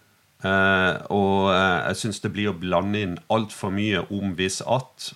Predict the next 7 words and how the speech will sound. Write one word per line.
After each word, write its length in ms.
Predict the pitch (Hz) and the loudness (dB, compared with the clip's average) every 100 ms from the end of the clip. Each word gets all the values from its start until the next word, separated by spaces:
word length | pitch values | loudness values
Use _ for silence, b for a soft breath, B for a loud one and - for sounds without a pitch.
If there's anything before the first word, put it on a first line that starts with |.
| - | -8
og 160 | 95 92 | -4 -2
resultatet 720 | 90 95 - 104 104 - 85 | -4 -6 0 2 2 -2 -6
sånn 240 | 107 101 | -4 -4
og 120 | 90 - | -4 -2
sånn. 260 | 117 123 - B B B B B B | 0 0 -4 B B B B B B
Eh, 340 | - 101 101 101 - _ | -2 0 0 -2 -6 _
det 260 | 110 113 | 0 4